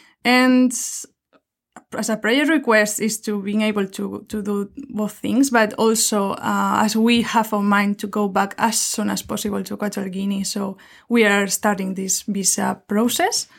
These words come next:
to get the documents to get in. And, you know, it's a long process usually, so it's a good prayer <laughs> request. And God,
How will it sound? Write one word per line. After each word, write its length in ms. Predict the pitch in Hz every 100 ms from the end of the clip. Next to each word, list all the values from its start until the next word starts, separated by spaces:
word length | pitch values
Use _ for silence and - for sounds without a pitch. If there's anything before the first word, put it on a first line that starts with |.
| - _ _ _ -
to 80 |
get 280 | 202 208 196
the 520 | 202 196 190 190 190 196 _ _ -
documents 800 | 208 220 202 196 - - - - 240
to 80 | 226
get 220 | 208 196
in. 280 | 196 214 302 - - - _ -
And, 340 | 226 233 226 214
you 80 |
know, 140 | 208 196
it's 180 | 190 -
a 140 | 196
long 300 | 196 196 196
process 420 | 196 208 - 202
usually, 380 | 202 202 208 208
so 400 | - 208 214 - _
it's 320 | - 214 -
a 60 | 226
good 240 | 202 214 - _ - - -
prayer 240 | 214 220
<laughs> 120 | 220 247
request. 560 | 208 214 269 277 - - - -
And 480 | 220 208 208 202 208
God, 260 | 214 208